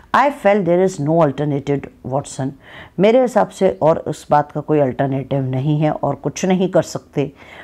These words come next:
"The room doesn't have any other place of concealment।" इस रूम में कोई ऐसी जगह नहीं है जहाँ तुम छुप सको। "There are the wheels, Watson। Quick, man, and don't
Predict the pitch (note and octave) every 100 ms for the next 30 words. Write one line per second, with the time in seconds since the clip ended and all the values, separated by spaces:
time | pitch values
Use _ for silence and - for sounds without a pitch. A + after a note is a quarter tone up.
0 | - - D#3 F#3+ C4+ G3+ E3+ F3+ G3+ F#3
1 | E3+ - D#3 D#3+ C#3+ C#3+ - D3 D3 C#3+
2 | C#3+ - C3+ A#2+ C3 B2 A2 - F2+ -
3 | - D#3 D#3+ E3+ F3 E3 E3 - C#3 -
4 | F3 E3 D#3+ D3 D3 D3 D3+ - - -
5 | - D#3 D#3+ D3 C#3 - E3 - C3 -
6 | F2+ E2 - - - - - - F3+ A#3
7 | A#3+ A3+ F3 D#3 D#3 F3 E3 - - C3+
8 | C3+ - D3 D3+ D#3+ _ _ - - _
9 | - _ _ _ - A3 A3 C#3+ D3+ D#3+
10 | D#3 E3 - D3+ C#3+ A#2+ E3+ G3 F#3+